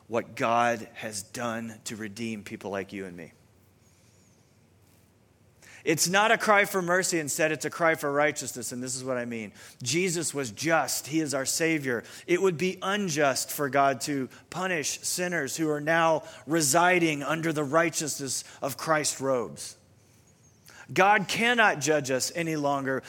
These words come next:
because in Jesus we are robed in his righteousness if you are truly born of the Spirit.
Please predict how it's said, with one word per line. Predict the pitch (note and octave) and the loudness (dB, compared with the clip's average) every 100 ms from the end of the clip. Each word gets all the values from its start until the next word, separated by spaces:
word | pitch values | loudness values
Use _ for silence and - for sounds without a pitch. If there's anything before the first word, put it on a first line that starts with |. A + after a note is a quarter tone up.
| - | -4
because | D#3+ F#3 F#3+ | 0 2 2
in | G3 F3+ | 0 0
Jesus | C3+ G#3+ G#3 D#3 B2+ | 2 2 2 0 0
we | D#3+ G3 | 2 4
are | F#3+ D#3+ | 6 4
robed | C#3 G#3+ A#3+ G#3 D#3+ A#2+ - - | 4 4 4 4 0 -4 -12 -8
in | - F#3 | -4 0
his | F3+ C#3 | 0 0
righteousness | D3 F#3+ F#3+ D#3 - B2 - - | 2 2 2 -2 -6 -6 -8 0
if | G3 G3 | 0 0
you | G3 F#3 | 0 2
are | D#3+ | 2
truly | - G3 F3 D#3 | 0 0 0 0
born | C#3 D3+ D3 C#3 | -2 -2 -2 -4
of | C#3 | -8
the | B2 | -8
Spirit. | - B2 D#2 | -8 -8 -12